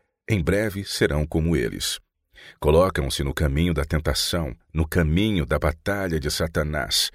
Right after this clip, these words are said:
pelo que serão vencidos pelas suas artimanhas, a não ser que estejam constantemente guardados por Deus.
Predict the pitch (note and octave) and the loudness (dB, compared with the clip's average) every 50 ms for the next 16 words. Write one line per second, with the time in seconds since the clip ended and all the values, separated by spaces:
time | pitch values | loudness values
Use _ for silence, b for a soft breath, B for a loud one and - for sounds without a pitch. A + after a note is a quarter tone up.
0 | B B B B B B - A#2 A2 G#2+ - A2+ - C3 A#2 B2 B2+ A#2 B2 G#2 | B B B B B B -2 0 0 0 0 0 2 2 2 2 0 0 0 0
1 | E2+ - - C#3 D3 B2+ G2+ E2 - - D2+ C2+ - - A2 G2+ D#2+ F2 E2 - | 0 0 0 0 0 0 0 0 0 -2 -4 -4 -4 -2 -2 0 0 -2 -2 -4
2 | - - D#2 D#2+ G2+ G#2+ F#2+ C#2 B1 - - - - _ _ _ _ _ _ _ | -2 -2 0 0 0 0 -2 -4 -4 -4 -4 -6 -6 _ _ _ _ _ _ _
3 | - - D2 C2+ C2+ - - - F2 G#2 A2+ - - C#2 C2+ - - - E2 E2 | -6 -2 -2 -2 -2 0 0 0 0 0 -2 -4 -8 -8 -6 -4 -2 0 0 0
4 | D#2+ D#2+ C#2 - - C#2 C2 - - - G2 A2 - - - E2+ D2+ E2+ E2 - | 0 0 -2 -2 -2 -4 -4 -4 -2 -2 -2 -2 -2 -2 -2 0 0 0 0 0
5 | D#2+ D#2 C#2+ B1 A#1+ B1 B1 D#2+ E2+ F#2+ G2 E2+ F2 F2+ - - - - E2+ D2+ | -2 -4 -4 -4 -4 -4 -2 0 0 0 -2 -2 -2 -4 -4 -4 -2 -2 -4 -4
6 | C#2 B1 C2+ B1+ - A#1 A#1 - - - - | -4 -4 -4 -4 -4 -4 -4 -2 -2 -2 -4